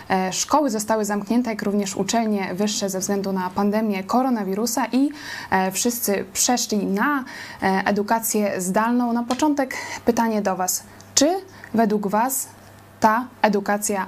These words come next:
online, e, w Polsce okazała się sukcesem? Czy w ogóle zdała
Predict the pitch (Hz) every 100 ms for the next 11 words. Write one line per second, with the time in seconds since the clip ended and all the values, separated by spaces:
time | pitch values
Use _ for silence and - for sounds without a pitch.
0 | - 240 240 196 190 233 247 - - -
1 | 196 190 196 - 214 240 247 - 269 269
2 | 262 214 208 208 202 202 220 - 214 220
3 | 202 185 185 233 247 - - 202 214 202
4 | 214 214 - 190 185 214 196 -